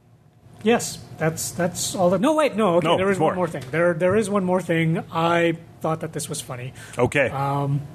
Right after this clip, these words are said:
Speaker 1: so The Sims came out.
Speaker 2: Yep.
Speaker 1: And as usual with most P C games, it got pirated.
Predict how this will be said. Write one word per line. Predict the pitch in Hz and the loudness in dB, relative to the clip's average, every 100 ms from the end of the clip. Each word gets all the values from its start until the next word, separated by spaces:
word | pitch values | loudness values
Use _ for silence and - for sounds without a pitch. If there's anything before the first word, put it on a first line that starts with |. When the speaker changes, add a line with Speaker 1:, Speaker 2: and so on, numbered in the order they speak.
| - | -10
Speaker 1:
so | - 170 147 143 | -2 2 4 4
The | 143 | 2
Sims | 143 160 156 | 0 0 0
came | 160 | -2
out. | 131 127 135 - - - | -2 -4 -6 -12 -16 -4
Speaker 2:
Yep. | 113 - - - | -2 -2 -8 -8
Speaker 1:
And | 139 139 139 139 139 214 - | -4 -2 -2 -2 -4 -6 -6
as | 147 143 | -6 -2
usual | 147 143 147 143 | -2 0 2 4
with | 143 | 2
most | 147 143 | 0 -2
P | - 151 | 0 -2
C | 160 | 0
games, | 143 139 | 2 0
it | 151 | 0
got | 139 | -2
pirated. | 139 143 127 123 | 0 0 0 -2